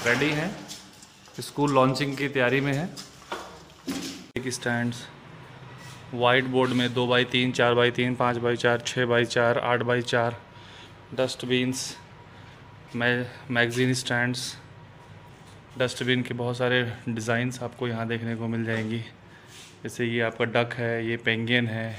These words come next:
ये rabbit है, फिर ये भी penguin है, ये आपका kangaroo shape है। बच्चों के टॉय संबंधी भी सारी चीज़ें लगभग tables, benches, छोटे बच्चों के लिए, बड़े बच्चों के लिए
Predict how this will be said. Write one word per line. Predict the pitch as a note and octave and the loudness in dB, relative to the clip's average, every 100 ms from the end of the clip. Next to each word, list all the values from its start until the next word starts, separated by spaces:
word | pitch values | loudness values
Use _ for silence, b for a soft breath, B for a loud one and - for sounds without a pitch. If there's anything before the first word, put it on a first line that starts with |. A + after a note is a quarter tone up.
| - | -8
ये | A2+ | -2
rabbit | A2 A2+ B2 B2 | 0 2 0 -2
है, | A#2+ A#2 A2 - B B B B B B B - - - - - | -6 -6 -6 -16 B B B B B B B -20 -18 -18 -14 -4
फिर | B2 A#2+ A#2+ - - - - - B B B - - - | -2 -2 -6 -18 -20 -20 -20 -20 B B B -20 -20 -12
ये | A#2+ B2 | -4 -2
भी | B2 | 0
penguin | B2 A#2+ A#2+ B2+ | -2 0 0 0
है, | A2 A2+ A2 B B B B - | -2 -6 -8 B B B B -12
ये | A2 A2+ | -6 -2
आपका | A2+ - - A2+ A2+ A2+ - | -4 -6 -4 0 0 -2 -6
kangaroo | A2+ A#2 A#2+ B2+ | -4 0 2 0
shape | B2 A#2+ A#2 | -2 -4 -4
है। | A#2 A2 B B B B B - - | -8 -10 B B B B B -20 -8
बच्चों | A#2 A2+ C3 | -8 -6 -6
के | C3 A#2+ | -4 -2
टॉय | A#2+ A#2+ | 0 0
संबंधी | A#2+ B2 B2 B2 B2 | -2 -4 -2 -2 -2
भी | A#2+ | -2
सारी | A#2+ A#2+ | -2 -2
चीज़ें | A#2+ B2 B2 | -2 -2 -2
लगभग | A#2+ A#2 A#2 | -4 -6 -2
tables, | B2 B2 B2 A#2+ - - | 0 2 0 -2 -10 -8
benches, | A#2+ A#2 A#2 B2 A#2+ - - B B B B B - | -6 -4 -2 -2 -2 -8 -12 B B B B B -8
छोटे | - B2+ B2 | -4 0 0
बच्चों | A#2+ - B2 | -2 -2 -2
के | A#2 | -2
लिए, | B2 | 0
बड़े | A#2+ A#2+ | 0 0
बच्चों | A#2 - A#2+ | -4 -4 -4
के | A#2 | -2
लिए | A#2 A#2 | -4 -4